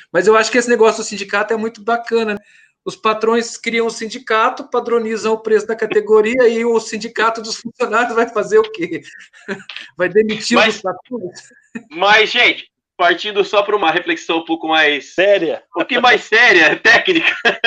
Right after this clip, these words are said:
Speaker 2: Com o fim do imposto sindical, com o fim da contribuição obrigatória sindical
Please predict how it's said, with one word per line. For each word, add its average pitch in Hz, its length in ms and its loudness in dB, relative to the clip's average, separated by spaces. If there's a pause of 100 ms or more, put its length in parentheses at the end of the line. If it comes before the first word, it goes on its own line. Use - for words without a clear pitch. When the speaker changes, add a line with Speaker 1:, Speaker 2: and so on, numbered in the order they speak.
(1000)
Speaker 2:
Com 269 240 2
o - 40 -2 (100)
fim 240 240 -2
do 151 100 -8
imposto 156 400 -4
sindical, 143 800 0
com 143 160 -10
o 139 100 -16
fim 165 100 -2
da 151 100 -2
contribuição 143 680 -8
obrigatória 135 720 0
sindical 120 800 -2